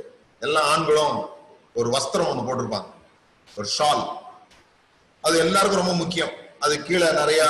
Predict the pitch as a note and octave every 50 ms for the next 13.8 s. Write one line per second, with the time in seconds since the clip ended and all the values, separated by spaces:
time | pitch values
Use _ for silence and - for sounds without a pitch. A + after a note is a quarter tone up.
0 | C#3+ C3+ C#3+ D#3 D#3+ D#3+ - - E3 D3+ D3 D3+ D3+ C#3+ C#3 B2+ C#3 D3+ D3+ D3+
1 | - - - - _ _ _ _ _ _ _ _ _ _ _ _ _ - B2 C3
2 | C3 - - C#3+ D3+ D#3+ D#3+ D#3 - C#3+ D3 C#3+ C#3+ C#3+ D#3 D#3 D3+ D3 D3 C#3
3 | C#3+ D3+ D3 - D#3 D3 C#3 C#3 C3+ D3+ D#3 D3 D3 C#3+ C3 A2+ - - B2 C3
4 | C#3 C#3+ C3+ C#3 C#3+ D3 C#3+ C3+ B2 A#2 - - - C3+ D3 D3 C#3+ C#3 C3 C3+
5 | C#3+ C#3 - C#3 C#3 C3+ C#3 C#3 B2+ B2+ - - - - - - _ _ _ _
6 | _ _ _ _ _ _ _ _ _ _ _ _ _ _ _ _ _ _ _ _
7 | _ _ _ _ _ _ _ _ _ _ _ _ _ _ _ _ _ _ _ _
8 | _ _ - - D3 E3 D#3+ D#3 C3 - - E3 F3 G#3 A3+ A3 G#3 F3 D#3 D#3
9 | - - - F3+ G3 G3+ - - C#3+ A#2+ A#2 C3 D#3 F#3 G3 F3+ - - - -
10 | - - _ _ _ _ _ _ _ _ _ - D#3+ D#3 E3 F3 F#3 G#3+ G#3+ G#3+
11 | - D#3+ C3 A#2 G#2 - - - - - - _ _ _ _ _ _ _ _ -
12 | A#2 A#2+ - - C#3 C#3+ F3 F#3 D#3 - - - C#3+ C#3+ D#3+ E3 E3+ D#3+ D3+ C3+
13 | B2 D3+ E3+ E3 - C#3+ C3+ D3 D#3+ D#3+ D#3 - - - G#2 -